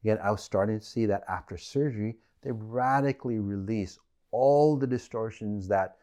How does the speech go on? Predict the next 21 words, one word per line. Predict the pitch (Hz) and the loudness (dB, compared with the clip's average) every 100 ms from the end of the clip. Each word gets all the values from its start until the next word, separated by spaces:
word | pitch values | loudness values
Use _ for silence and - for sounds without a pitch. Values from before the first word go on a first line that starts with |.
| _ _ - | _ _ 0
they | 113 | 2
couldn't | - 135 110 95 | 4 4 4 -4
do | 110 101 | -4 -4
before. | 90 - - 65 - _ _ _ _ - | -6 -12 -12 -10 -12 _ _ _ _ -12
Okay? | - 185 _ _ | -10 -12 _ _
So | - | 0
I | 113 | 2
go, | 110 | 2
"Wow, | 92 147 147 | 0 -2 -4
that's | 90 127 - | -6 -10 -6
really | 135 131 | -4 -4
an | 117 | -6
interesting | 117 - 120 117 | -8 -14 -16 -14
concept, | 104 - 127 - - - _ - | -14 -12 -12 -12 -16 -18 _ -12
right? | - 165 _ _ - | -10 -10 _ _ 4
What | 107 139 | 8 8
if | 139 | 6
we | 135 123 | 0 0
created | - 120 117 110 | -2 -2 -2 -2
a | |
package | 107 - - 156 - 92 104 131 | -6 -8 -8 -6 -4 -4 -4 -10